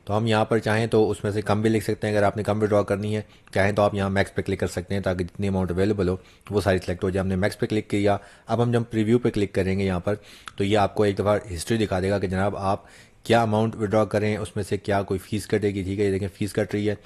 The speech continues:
और आपको क्या अमाउंट जो है, वो टोटल आपकी बनती है। अब जनाब, हमने इसको ट्रांसफ़र करने के लिए जो नीचे बार नज़र आ रही है, इसको ड्रैग करना है, यूँ आराम से ड्रैग करेंगे जब एंड तक, तो ये आपको दिखाएगा कि जनाब, आपकी स्वीट्स जो हैं, वो सेंड की जा रही हैं, ठीक है। ये सेंडिंग स्वीट्स है।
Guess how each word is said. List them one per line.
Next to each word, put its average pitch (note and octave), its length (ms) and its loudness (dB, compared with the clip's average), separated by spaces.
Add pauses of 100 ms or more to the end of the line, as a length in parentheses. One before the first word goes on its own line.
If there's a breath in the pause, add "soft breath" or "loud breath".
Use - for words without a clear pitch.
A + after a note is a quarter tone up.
(340 loud breath)
और A2+ 200 4
आपको G#2+ 380 0 (260 loud breath)
क्या G#2+ 120 4
अमाउंट F#2+ 460 -2
जो F#2 60 -2
है, F#2 100 -2
वो F#2+ 80 -2
टोटल F#2 300 -4
आपकी F#2 220 -4
बनती F2 400 -4
है। D#2+ 100 -8 (360 loud breath)
अब B2 140 6
जनाब, A2+ 240 4
हमने A2 220 -2
इसको G#2+ 200 -2
ट्रांसफ़र G#2 300 -2
करने G2+ 240 0
के G#2 60 0
लिए G2+ 180 0
जो G2 100 0
नीचे F#2 320 -2
बार F2+ 220 2
नज़र F#2+ 180 0
आ F2+ 100 2
रही F2+ 160 0
है, G2 120 -2
इसको G2+ 400 -4 (340 loud breath)
ड्रैग F#2+ 380 4
करना G2+ 300 -2
है, G2+ 140 0
यूँ G2 220 -2
आराम F2+ 280 -4
से G2 160 -4
ड्रैग F2+ 280 0
करेंगे F#2 360 0
जब F#2 200 -2
एंड G#2 160 0
तक, F#2+ 200 -2 (360 loud breath)
तो G2 60 -4
ये G#2+ 100 2
आपको G2+ 220 2
दिखाएगा F#2+ 380 0
कि F#2+ 100 -4
जनाब, F#2 280 0
आपकी F#2 340 -4 (360 loud breath)
स्वीट्स G#2+ 260 0
जो G2+ 80 -2
हैं, F#2+ 100 0
वो F#2+ 240 -4 (260 loud breath)
सेंड A2+ 320 0
की F#2 180 0
जा E2+ 140 4
रही E2 120 0
हैं, E2 120 -4
ठीक A2 160 -4
है। A#2+ 120 -2 (120)
ये F#2+ 60 0
सेंडिंग G#2 300 -2
स्वीट्स A2+ 260 0
है। G#2+ 140 0